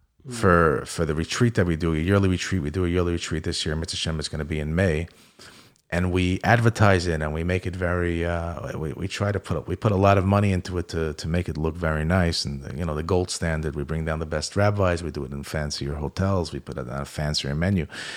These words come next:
Speaker 2: And the reason why I do that is to normalize recovery. I put it in, we, we advertise and spend a lot of money to advertise in the Ami magazine, in Mishpacha magazine, and in,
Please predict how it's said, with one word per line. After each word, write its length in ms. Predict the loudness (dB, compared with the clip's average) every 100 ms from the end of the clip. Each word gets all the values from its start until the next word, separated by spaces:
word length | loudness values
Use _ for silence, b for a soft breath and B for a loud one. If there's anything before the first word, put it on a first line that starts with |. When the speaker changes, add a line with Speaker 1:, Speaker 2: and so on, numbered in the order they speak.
| B B
Speaker 2:
And 160 | 2 4
the 120 | 4
reason 320 | 4 6 8
why 200 | 8 8
I 200 | 8 6
do 180 | 4 2
that 220 | 0 -2
is 100 | -2
to 80 | 2
normalize 680 | 4 4 4 4 2 2 -2
recovery. 680 | -4 0 0 -2 -10 -12 -14 _ _ 0
I 80 |
put 220 | 2 2 2
it 100 | 0
in, 260 | -2 -2 -4
we, 100 | -6 -2
we 160 | 0 2
advertise 520 | 2 0 -2 -2 -2
and 80 | -4
spend 220 | -4 -2
a 40 |
lot 180 | 0 0
of 80 | -2
money 240 | -2 -4
to 120 | -4
advertise 520 | -4 -2 -4 -2 -2 -2
in 140 | -4
the 120 | 2
Ami 200 | 4 4
magazine, 540 | 4 2 0 0 0 -2
in 80 | -4
Mishpacha 440 | 2 2 4 2
magazine, 520 | 2 0 -2 -2 -4
and 100 | -6 -14 B B B B B B B B B B B -8
in, 140 | -6